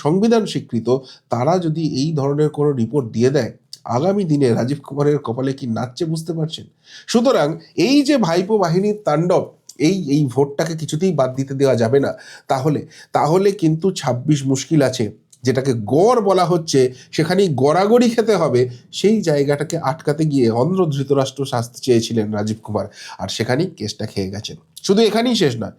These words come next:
যেটা ইলেকশন কমিশন পরিষ্কারভাবে বলে দিয়েছে, এবার থেকে উইকলি রিপোর্ট, এলাকার যে সন্ত্রাসের ছবি, এলাকার যে ঝামেলার ছবি,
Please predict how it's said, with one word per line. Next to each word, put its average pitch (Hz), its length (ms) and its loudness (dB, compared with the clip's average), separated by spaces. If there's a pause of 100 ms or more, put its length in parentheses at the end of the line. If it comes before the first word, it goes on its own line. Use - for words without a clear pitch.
(320)
যেটা 175 180 2
ইলেকশন 220 360 2
কমিশন 208 360 2
পরিষ্কারভাবে 190 840 2
বলে 156 220 4
দিয়েছে, 156 300 2 (400)
এবার 226 340 2
থেকে 113 300 -4 (300)
উইকলি 254 600 2
রিপোর্ট, 175 560 2 (100)
এলাকার 165 600 2
যে 165 200 2
সন্ত্রাসের 143 560 -2
ছবি, 139 280 2 (140)
এলাকার 139 440 2
যে 143 160 0
ঝামেলার 160 500 0
ছবি, 131 280 -2